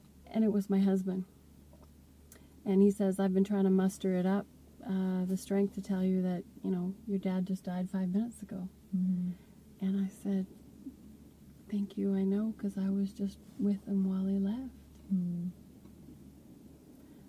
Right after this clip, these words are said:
Speaker 1: And then, you know, I hung up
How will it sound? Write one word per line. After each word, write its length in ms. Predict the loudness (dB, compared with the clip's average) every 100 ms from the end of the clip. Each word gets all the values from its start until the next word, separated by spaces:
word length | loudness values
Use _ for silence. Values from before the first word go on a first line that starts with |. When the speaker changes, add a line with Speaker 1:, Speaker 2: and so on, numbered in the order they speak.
| -2
Speaker 1:
And 160 | 4
then, 360 | 6 8 6 4 -2 -20 -16 -2
you 100 | 0
know, 160 | 2
I 300 | 4 4 2 -4 -8
hung 260 | -2 2
up 180 | 2 0